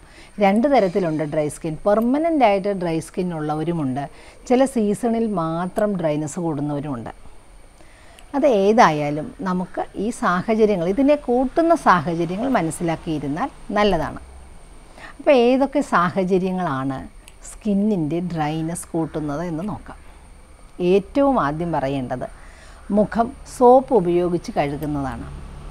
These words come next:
സോപ്പിൻ്റെ ക്വാളിറ്റി അനുസരിച്ച് അതിന് വ്യത്യാസം വരും. സോപ്പ് ഉപയോഗിച്ചാണെങ്കിലും അല്ലാതെയാണെങ്കിലും കൂടെ കൂടെ മുഖം കഴുകുന്നതും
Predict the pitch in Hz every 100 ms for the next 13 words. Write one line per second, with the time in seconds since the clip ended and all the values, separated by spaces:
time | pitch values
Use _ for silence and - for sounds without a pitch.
0 | - - - - 233 220 254 269 254 202
1 | 196 190 247 175 - 165 160 190 - 170
2 | 175 175 - 180 165 - 175 123 - -
3 | - - - - - - - - - -
4 | - 202 190 220 226 214 233 262 269 311
5 | 226 180 180 190 - 196 208 247 285 294
6 | 277 170 156 160 160 180 - 240 277 311
7 | - 277 311 294 202 233 254 240 170 180
8 | 214 180 147